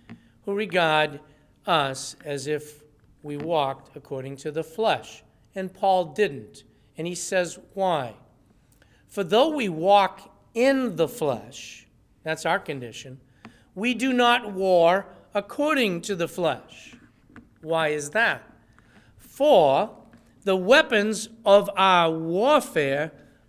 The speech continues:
are not of the flesh, but divinely powerful."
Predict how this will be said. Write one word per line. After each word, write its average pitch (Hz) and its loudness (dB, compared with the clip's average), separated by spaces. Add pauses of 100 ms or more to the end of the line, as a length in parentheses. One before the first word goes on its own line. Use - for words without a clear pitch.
are 185 2
not 190 -2
of 165 0
the 160 -8
flesh, - -6 (680)
but 160 0 (720)
divinely 269 2
powerful." 240 0